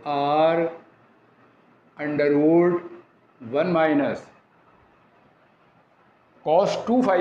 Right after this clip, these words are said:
को हम लिख सकते हैं one minus two sin square phi,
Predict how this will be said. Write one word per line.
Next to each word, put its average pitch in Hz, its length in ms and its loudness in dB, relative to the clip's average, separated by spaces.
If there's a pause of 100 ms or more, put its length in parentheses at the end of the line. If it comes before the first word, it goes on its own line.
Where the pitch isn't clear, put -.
को 180 140 4
हम 175 100 -2
लिख 170 140 0
सकते 147 400 -6
हैं 143 420 -2
one 165 280 0
minus 147 540 -2 (100)
two 170 200 -2
sin 160 460 -2
square 135 460 0 (240)
phi, 147 160 0